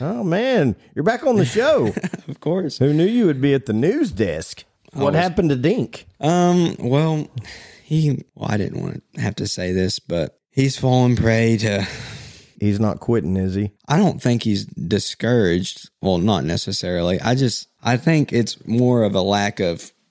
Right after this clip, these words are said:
Speaker 2: of manliness and, um, strength, maybe. Maybe resistance.
Speaker 1: A lack of resistance to
Speaker 2: Faith, too, probably. That's
Speaker 1: a, a lack of faith? What does manliness, resistance, and faith have to do with the news department?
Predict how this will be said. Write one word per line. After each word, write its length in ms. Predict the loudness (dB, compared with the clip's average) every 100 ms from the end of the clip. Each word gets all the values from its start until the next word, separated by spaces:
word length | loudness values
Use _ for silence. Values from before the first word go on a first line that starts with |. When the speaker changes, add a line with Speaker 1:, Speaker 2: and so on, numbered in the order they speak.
| -6
Speaker 2:
of 180 | -2 2
manliness 760 | 2 2 0 0 0 -2 -4
and, 380 | -8 -6 -6 -4
um, 460 | -6 -6 -8 -10 -16 _ -8
strength, 600 | -6 -4 -2 -2 -4 -12 -18 _ _ -4
maybe. 380 | 0 2 2 -2 _ -6
Maybe 320 | 0 2 2
resistance. 920 | 0 0 0 0 -2 -2 -6 -6 -10 -12 _ -20 -4
Speaker 1:
A 80 | 2
lack 320 | 2 2 0
of 140 | 0 0
resistance 640 | 0 0 -2 -2 -6 -2
to 80 | 0
Speaker 2:
Faith, 320 | 2 2 0
too, 200 | 0 2
probably. 420 | 2 0 2 0 -2 -8
That's 360 | -6 -6 -2
Speaker 1:
a, 40 | 0
a 20 |
lack 340 | 2 2 0
of 120 | -4
faith? 560 | -6 -2 0 2 0 -6 _ 0
What 200 | 0 2
does 200 | 0 2
manliness, 760 | 2 4 4 4 4 2 0
resistance, 720 | 0 0 2 0 0 -2 0
and 140 | -4 -2
faith 300 | 0 0 0
have 220 | -2 -2
to 100 | 0
do 140 | 0
with 140 | 0 0
the 80 |
news 520 | 0 2 2 0 -4 -12 -8
department? 520 | -6 -2 -2 -2 -6